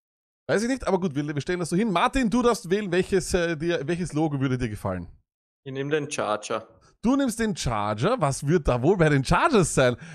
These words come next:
Speaker 1: Ah, was stimmt nicht bei den Chargers, Martin? Große Enttäuschung eigentlich. Wir haben alle gedacht,
Speaker 2: Mm, mm,
Speaker 1: äh,
Speaker 2: was
Speaker 1: dass
Speaker 2: große
Speaker 1: die
Speaker 2: Enttäuschung? Habe ich ja letztes Jahr schon gesagt, was da nicht passt. Joe Lombardi passt da nicht. Ich hab's euch gesagt, wie oft?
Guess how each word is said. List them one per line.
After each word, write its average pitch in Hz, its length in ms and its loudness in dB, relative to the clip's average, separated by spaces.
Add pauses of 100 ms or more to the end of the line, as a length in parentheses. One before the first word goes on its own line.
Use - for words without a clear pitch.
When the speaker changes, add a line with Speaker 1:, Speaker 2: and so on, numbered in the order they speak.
(120)
Speaker 1:
Ah, 110 540 -10
was 190 240 2
stimmt 190 300 -4
nicht - 260 -2
bei 151 220 2
den 151 240 -6
Chargers, 131 640 0
Martin? 110 380 -8
Große 196 320 -8
Enttäuschung 165 380 -6
eigentlich. 117 180 -4
Wir 127 100 -8
haben 139 120 -8
alle 160 140 -4
gedacht, 156 360 -8
Speaker 2:
Mm, 139 40 -8
mm, 147 420 -2
Speaker 1:
äh, 139 60 0
Speaker 2:
was 143 140 2
Speaker 1:
dass - 40 -6
Speaker 2:
große 151 240 0
Speaker 1:
die 147 40 0
Speaker 2:
Enttäuschung? 143 380 0
Habe 156 180 2
ich 151 100 -4
ja 170 60 2
letztes 165 200 0
Jahr 165 100 2
schon 156 160 -2
gesagt, 147 260 0
was 139 140 -2
da 147 100 2
nicht 139 160 -4
passt. 135 320 0
Joe 190 260 2
Lombardi 175 580 0
passt 151 320 -2
da 147 60 0
nicht. 139 200 -6
Ich 147 80 2
hab's 147 160 -2
euch 170 120 0
gesagt, 190 300 -2
wie 220 160 -2
oft? - 280 -2